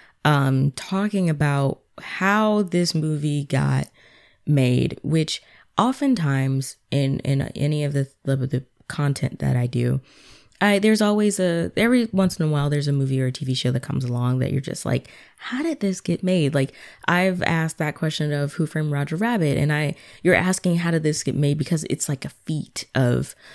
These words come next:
of visual effects, right? Like, it's the, the melding of the animation and the live action. You know, it's just, it's really impressive to look at. So you're just asking from a scale perspective,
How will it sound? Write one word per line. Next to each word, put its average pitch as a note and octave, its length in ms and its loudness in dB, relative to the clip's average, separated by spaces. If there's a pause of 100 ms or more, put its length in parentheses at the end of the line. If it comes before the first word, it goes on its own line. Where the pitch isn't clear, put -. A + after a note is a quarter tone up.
(180)
of D#3 120 2
visual C3 400 0
effects, - 420 -6
right? B2 220 2
Like, C3 180 2
it's C3 220 -4
the, C3+ 100 0
the C#3 300 0
melding C#3+ 600 2
of B2+ 280 -2
the B2+ 200 0
animation B2+ 760 -2 (260)
and D3 140 2
the C#3 40 4
live B2 280 2
action. B2+ 560 -2
You C#3 80 2
know, C3 100 0
it's D3+ 160 -2
just, - 260 -4
it's - 160 -6
really E3 360 4
impressive B2+ 580 0
to - 100 -2
look C#3 200 0
at. - 160 -4
So - 80 0
you're D3 160 0
just C#3 340 -2 (540)
asking C#3 560 -2
from C3 160 0
a B2 80 0
scale F#3 560 4
perspective, A#2+ 760 -4